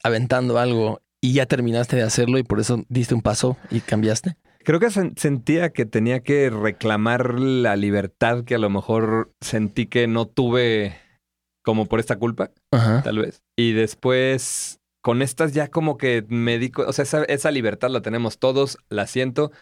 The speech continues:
Speaker 2: y creo que ya no necesariamente es algo que yo quiera, como,
Speaker 1: Ujú.
Speaker 2: como vivir esa libertad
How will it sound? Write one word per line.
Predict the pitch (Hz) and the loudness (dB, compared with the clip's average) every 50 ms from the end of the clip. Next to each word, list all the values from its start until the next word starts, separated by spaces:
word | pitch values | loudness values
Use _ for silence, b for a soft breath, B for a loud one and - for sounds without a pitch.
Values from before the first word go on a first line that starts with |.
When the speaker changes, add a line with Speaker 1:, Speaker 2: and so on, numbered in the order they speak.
| B _ _ | B _ _
Speaker 2:
y | 127 120 117 | -6 -4 -4
creo | 131 123 131 | -2 -4 -2
que | - 156 | 0 0
ya | 147 143 143 | 0 0 0
no | 147 147 147 | -2 -2 -2
necesariamente | 143 131 110 110 104 101 127 123 127 123 123 123 123 120 123 127 | -2 -2 -2 -4 -2 -2 0 0 0 0 0 -2 -2 -4 -4 -6
es | 120 - - - | -8 -4 -2 -2
algo | 110 117 127 117 117 113 | 0 0 0 -2 -2 -4
que | - - 107 | -4 -4 -4
yo | 104 107 104 | -2 -2 -4
quiera, | - - 120 113 101 - - | -4 -2 0 0 0 -2 -4
como, | - - - - - - - - - | -10 -14 -14 -14 -14 -16 -20 -6 -2
Speaker 1:
Ujú. | - 127 117 113 | 2 2 4 4
Speaker 2:
como | 110 104 107 107 107 104 | 4 4 2 2 2 2
vivir | 110 113 110 117 127 127 | 2 0 2 2 2 0
esa | 127 120 - 127 | 0 0 0 -2
libertad | 117 113 110 107 104 104 101 - 117 110 95 | 0 0 2 2 0 0 0 -2 -2 -2 -2